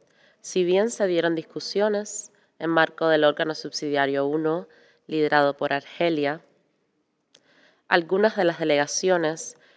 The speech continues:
que abogan por las reducciones progresivas, a la vez que modernizan e invierten billones en sus arsenales nucleares, tuvieron a bien no contribuir al consenso.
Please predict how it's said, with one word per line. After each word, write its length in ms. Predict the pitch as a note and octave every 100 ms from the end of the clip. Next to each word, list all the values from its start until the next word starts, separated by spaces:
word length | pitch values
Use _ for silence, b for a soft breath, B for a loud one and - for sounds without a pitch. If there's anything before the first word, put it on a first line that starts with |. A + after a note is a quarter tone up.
| b -
que 100 | D#3
abogan 560 | D#3 E3 D#3 D#3 D#3+
por 480 | D#3 D3 D3 D3 D#3 -
las 460 | D#3 D3 - -
reducciones 580 | E3+ D3+ - - E3+ F3
progresivas, 960 | - D3+ C#3+ C#3 - D3+ C3+ - - - _ b b b b b -
a 100 | D#3
la 160 | D3+
vez 160 | D#3 D#3+
que 160 | - E3
modernizan 920 | D#3 D3 D3+ D#3+ D#3 - D3 D3 D3
e 140 | - D3
invierten 720 | D3 D3+ D3+ D3 E3 D3+ D3 B B -
billones 840 | D3 D#3 D3+ E3+ D#3 E3 - - - _ _ -
en 160 | D#3 D3+
sus 260 | - F#3
arsenales 580 | E3 - D3+ D3+ D3+ D3+
nucleares, 720 | D3 - C#3+ C3+ D#3 - - b b b b _
tuvieron 480 | E3+ E3+ E3 E3+ D#3+
a 80 |
bien 500 | D3+ D3 C#3+ C#3+ D3 - _
no 160 | D#3 D3
contribuir 760 | D3 C#3+ C#3+ C3+ C3 B2+ - _
al 160 | C#3 C3
consenso. 640 | C3 B2+ - - - -